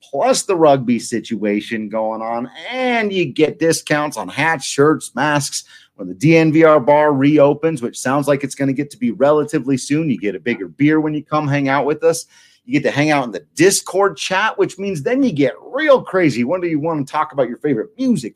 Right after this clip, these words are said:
video games, The Mandalorian? Make sure you subscribe to the D N V R Watches podcast feed so you can hang out with us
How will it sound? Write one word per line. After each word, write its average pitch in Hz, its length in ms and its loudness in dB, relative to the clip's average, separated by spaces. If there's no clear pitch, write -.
video 214 300 0
games, 117 400 -4
The 127 160 2
Mandalorian? 180 1400 4
Make 147 240 -2
sure 131 400 0
you 110 80 -14
subscribe 127 480 0
to 120 40 -4
the 117 100 -6
D 120 220 -2
N 117 100 -2
V 117 140 -4
R 117 180 2
Watches 117 680 -4
podcast 127 760 -2
feed 131 340 -4
so - 160 -8
you 120 140 -4
can 107 160 -10
hang 120 260 -6
out 120 180 -4
with 117 140 -2
us 120 200 0